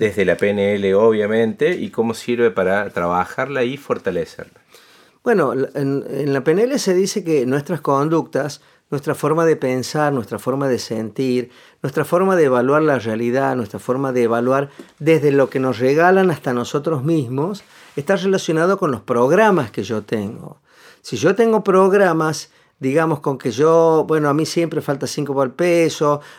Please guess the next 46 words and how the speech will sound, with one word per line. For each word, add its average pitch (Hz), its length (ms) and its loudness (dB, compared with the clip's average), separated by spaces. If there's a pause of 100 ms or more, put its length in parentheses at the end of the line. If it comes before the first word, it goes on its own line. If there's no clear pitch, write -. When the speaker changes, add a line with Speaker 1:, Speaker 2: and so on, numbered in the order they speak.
(120)
Speaker 2:
hay 147 160 0
que, 143 340 2
este, 123 460 -2
hay 131 100 -2
que 135 160 -2
parir 139 400 0
con 131 220 0
dolor, 170 500 4
¿viste? 185 160 -2
Son 233 160 -2
programas, 165 580 2
¿no? 175 240 -4 (300)
Eh, 143 320 2
eh, 123 220 -4
eh, 127 180 -2
por 139 240 0
mi 135 120 -2
culpa, 160 360 0
por 131 160 -2
mi 127 80 -2
gran 143 280 2
culpa, 151 360 0
yo 139 240 2
soy 143 300 0
como 131 140 -6
una 123 160 -4
peca-, 151 260 -2
son 226 180 -4
todos 240 160 0
programas 196 540 2
de 170 220 0 (240)
sacrificio 190 680 0
que 165 80 -2
siempre, 220 480 2
y 175 80 4
nunca 294 340 4
se 170 180 0
llega 208 380 4
a, 147 220 2
a - 240 -2
un 185 160 2
estado 196 480 2
de 180 220 2
armonía, 151 640 0
felicidad, 147 680 -2
dicha 180 560 -2